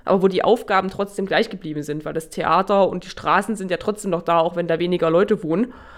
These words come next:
Und für diese ganzen vielen Ideen, die man hat, muss man natürlich in Haushaltsgesprächen dann sagen, was ist mir das Wichtigste und wo sehe ich vielleicht auch ein, dass ich da mal nachgeben muss,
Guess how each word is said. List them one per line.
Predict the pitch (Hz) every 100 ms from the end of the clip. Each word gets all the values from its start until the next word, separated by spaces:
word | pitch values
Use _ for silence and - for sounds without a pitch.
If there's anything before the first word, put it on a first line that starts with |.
| -
Und | 196
für | 196
diese | 196 208 220
ganzen | 196 196 214
vielen | 202 208
Ideen, | 190 170 214
die | 214
man | 185 190
hat, | 202
muss | 208 208
man |
natürlich | 190 180 208
in | 190
Haushaltsgesprächen | 196 202 185 196 - 202 190
dann | 190
sagen, | 185 185 196 - - - _ _
was | 170 233
ist | 233
mir | 233
das | 196 190
Wichtigste | 240 - 254 - 214
und | 190
wo | 185 208 214 - -
sehe | - 214
ich | 214
vielleicht | 196 190 196
auch | 185
ein, | 165 190
dass | 208
ich | 190
da | 208
mal | 180
nachgeben | 165 170 233 - 208 214 214
muss, | 214 226 226